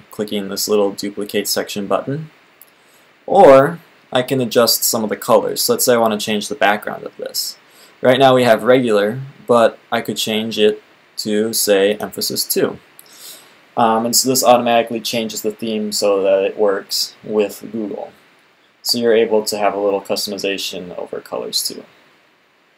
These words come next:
All right. I think this is pretty good for a home page, but now I want to add another page to my Google site. If I'd like to add another page,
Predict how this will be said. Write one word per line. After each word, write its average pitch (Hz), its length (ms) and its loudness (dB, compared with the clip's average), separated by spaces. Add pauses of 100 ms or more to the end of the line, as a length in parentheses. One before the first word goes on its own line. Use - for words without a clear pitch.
(1600)
All 117 280 0
right. 135 300 2 (1300)
I 135 120 0
think 143 200 2
this 143 160 0
is 139 120 -2
pretty 131 240 -2
good 123 200 -2
for 120 160 2
a 117 60 6
home 131 300 -4
page, 160 500 -2
but 123 160 2
now 127 220 4
I 127 60 8
want 120 240 2
to 113 160 -8
add 107 260 2
another 110 480 -2
page 101 560 -10 (180)
to 98 480 -8 (540)
my 101 180 0
Google 101 320 -6
site. - 300 -6 (640)
If - 120 -2
I'd 143 380 6
like 127 260 2
to 117 260 2
add 110 200 2
another 110 260 0
page, 101 400 -6